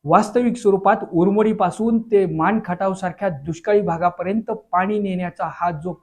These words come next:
प्रवास आहे, हा निश्चितच जलनायकाच्या कार्यकर्तृत्वाचा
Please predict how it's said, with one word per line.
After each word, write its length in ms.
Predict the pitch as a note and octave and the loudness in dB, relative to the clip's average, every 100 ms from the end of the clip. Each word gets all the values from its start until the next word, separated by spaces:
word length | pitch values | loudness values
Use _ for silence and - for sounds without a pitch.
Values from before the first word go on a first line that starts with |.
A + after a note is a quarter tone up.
| _ _ | _ _
प्रवास 400 | D3+ F3 A3 - | 0 4 4 4
आहे, 260 | E3 E3 D3+ _ _ _ - | -4 -4 -8 _ _ _ -2
हा 140 | F3 | -2
निश्चितच 680 | D#3+ D#3+ E3+ A#3+ A#3+ G#3 G3+ | 0 -4 -6 -6 -2 -4 -4
जलनायकाच्या 1080 | D#3+ C3 E3 F#3+ F#3+ F3+ F3+ F3 E3+ E3 G#3 | -8 -2 2 2 0 -2 -4 -4 -6 -4 -4
कार्यकर्तृत्वाचा 1300 | G#3 - F3 F#3+ F#3 E3+ E3+ F3 - D#3 D3+ - G#3 | -4 0 0 0 -4 -10 -10 -14 -8 -8 -6 -2 -2